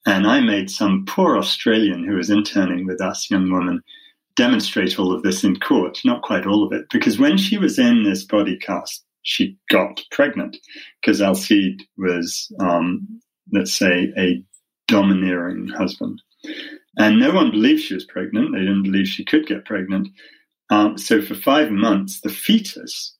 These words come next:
who would turn out to be Ricky, was bombarded with his own private Hiroshima of X-rays and all these drugs that she was taking. One of the drugs she was taking, um,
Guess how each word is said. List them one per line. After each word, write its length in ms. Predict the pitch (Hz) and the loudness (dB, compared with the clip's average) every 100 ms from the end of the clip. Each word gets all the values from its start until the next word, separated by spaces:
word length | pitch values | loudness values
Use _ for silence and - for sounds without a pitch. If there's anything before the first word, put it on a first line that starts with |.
| - | 0
who 220 | 107 92 | 0 2
would 220 | 95 92 | -2 -6
turn 260 | - 104 98 | 0 2 2
out 160 | 92 - | -2 -6
to 100 | - | -6
be 140 | 95 | -2
Ricky, 500 | 107 113 - - 107 - - - _ - | 0 -2 -2 -6 -6 -12 -20 -20 _ 0
was 240 | 98 95 | 2 2
bombarded 640 | - 104 101 98 92 90 - | 2 2 4 2 2 0 -4
with 140 | - | -4
his 120 | 90 90 | -2 0
own 360 | 92 92 87 - _ | 2 2 -2 -8 _
private 520 | - - 92 87 - - | -12 -2 0 0 -2 -4
Hiroshima 880 | 95 87 90 - 90 85 87 87 87 | -2 -2 0 -2 -2 -2 -2 -2 -2
of 60 | - _ - | -6 _ -4
X-rays 720 | 92 - 95 87 87 90 - | -2 -2 0 0 0 -2 -2
and 160 | 92 - - - - _ _ 294 | -6 -6 -12 -12 -14 _ _ -2
all 220 | 135 139 | 2 4
these 200 | 113 101 | 4 2
drugs 420 | - 127 110 - | 0 0 -2 -6
that 140 | 156 - | -6 -2
she 140 | - | -2
was 180 | 90 - | -2 -4
taking. 440 | 196 185 - 104 | -2 -2 2 2
One 160 | 247 269 | 4 2
of 80 | - | 0
the 80 | |
drugs 400 | - 165 139 151 | 0 0 0 -2
she 140 | - 113 | -4 -4
was 100 | 95 | -2
taking, 680 | 123 120 - 98 92 110 - | 0 0 0 -4 -2 -4 -4
um, 400 | 104 104 104 110 | 0 2 2 -2